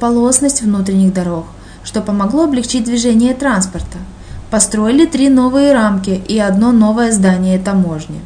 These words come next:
В этом году мы будем продолжать работу над новым многофункциональным комплексом,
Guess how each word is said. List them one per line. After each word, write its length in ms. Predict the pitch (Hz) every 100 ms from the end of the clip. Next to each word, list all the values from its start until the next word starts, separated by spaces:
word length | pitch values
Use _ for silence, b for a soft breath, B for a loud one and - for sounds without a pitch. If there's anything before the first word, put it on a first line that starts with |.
| - - B B B B
В 120 | 202
этом 260 | 220 226 220
году 260 | 254 247 349
мы 140 | 302
будем 280 | 247 269 262
продолжать 540 | 240 226 233 233 220
работу 440 | 240 254 320 320 -
над 280 | 226 226 190
новым 480 | 196 214 262 302 294 247
многофункциональным 1160 | 294 330 285 - 214 - 202 202 208 214 226
комплексом, 640 | 233 269 196 165 - -